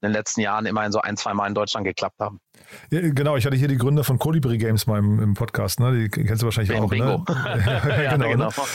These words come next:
Speaker 2: Ja, und,
Speaker 1: Kenn ich
Speaker 2: äh,
Speaker 1: sogar sehr gut, ja.
Speaker 2: ja, genau, die haben das ja super, super gespielt, das Spiel, ne? Und, äh, also das, auch das Free-to-Play war das, glaub ich, ne? Die, das ist irgendwie so meine Al-, Alde
Speaker 1: Ja.
Speaker 2: meiner Tycoon oder so.
Speaker 1: Alde,
Speaker 2: Ich, ja,
Speaker 1: Alde meiner
Speaker 2: ja,
Speaker 1: Tycoon,
Speaker 2: genau,
Speaker 1: ne?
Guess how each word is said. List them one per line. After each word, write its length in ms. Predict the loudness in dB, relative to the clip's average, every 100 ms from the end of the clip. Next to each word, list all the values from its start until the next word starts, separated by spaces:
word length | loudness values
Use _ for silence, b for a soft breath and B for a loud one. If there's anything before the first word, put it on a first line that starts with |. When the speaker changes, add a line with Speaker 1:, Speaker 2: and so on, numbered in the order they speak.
| B
Speaker 2:
Ja, 140 | -2 0
und, 80 | 0
Speaker 1:
Kenn 80 | 0
ich 40 |
Speaker 2:
äh, 40 |
Speaker 1:
sogar 220 | 0 0 0
sehr 120 | 0
gut, 200 | -2 -2
ja. 100 | 0
Speaker 2:
ja, 140 | 0 0
genau, 240 | 0 2
die 100 | 2
haben 80 | 0
das 140 | 0
ja 100 | 2
super, 480 | 2 2 2 2 2
super 220 | 0 0
gespielt, 320 | 0 0 0
das 100 | 0
Spiel, 220 | 0 0 2
ne? 140 | 2
Und, 100 | 2
äh, 20 |
also 600 | 2 2 2 2 2 0
das, 280 | 0 0 0
auch 120 | -2
das 160 | -2 -2
Free-to-Play 500 | -2 -2 -2 0 2
war 100 | 2
das, 120 | 0
glaub 240 | 0 0 0
ich, 100 | 2
ne? 160 | 2
Die, 60 | 2
das 160 | 2
ist 80 | 2
irgendwie 160 | 2 2
so 120 | 2
meine 540 | 2 2 2 2 0
Al-, 200 | 0 -4 -2
Alde 240 | 0 2
Speaker 1:
Ja. 40 | 2
Speaker 2:
meiner 180 | 0
Tycoon 400 | 0 -2 0 0
oder 60 | 2
so. 40 | 0
Speaker 1:
Alde, 120 | -2
Speaker 2:
Ich, 140 | -2 -2
ja, 160 | -2
Speaker 1:
Alde 140 | 0 -2
meiner 240 | -2 0
Speaker 2:
ja, 100 | 0
Speaker 1:
Tycoon, 60 | 0
Speaker 2:
genau, 200 | 0 0
Speaker 1:
ne? 160 | 0